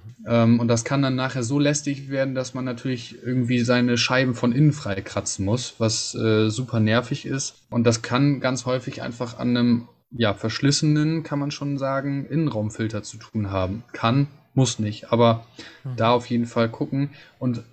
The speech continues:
Speaker 1: wenn ich nochmal sehe, dass ich einen normalen Innenraumfilter verbaut habe, das ist dann meistens einfach nur ein weißes Stück Papier, was gefaltet ist,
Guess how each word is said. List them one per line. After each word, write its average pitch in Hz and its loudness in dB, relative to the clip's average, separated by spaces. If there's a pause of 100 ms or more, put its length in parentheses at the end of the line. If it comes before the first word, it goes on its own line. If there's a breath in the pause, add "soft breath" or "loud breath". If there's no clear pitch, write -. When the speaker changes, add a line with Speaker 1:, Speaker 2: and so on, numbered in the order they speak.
Speaker 1:
wenn 139 4
ich 156 2
nochmal 139 6
sehe, 131 0
dass 123 0
ich 120 -4
einen 120 2
normalen 123 0
Innenraumfilter 139 -4
verbaut 120 -2
habe, 143 0
das 117 -4
ist 117 -10
dann 113 -2
meistens 117 -4
einfach 120 -4
nur 117 4
ein 110 2
weißes 117 2
Stück 117 -6
Papier, 160 2 (180)
was 113 -2
gefaltet 131 2
ist, 139 -2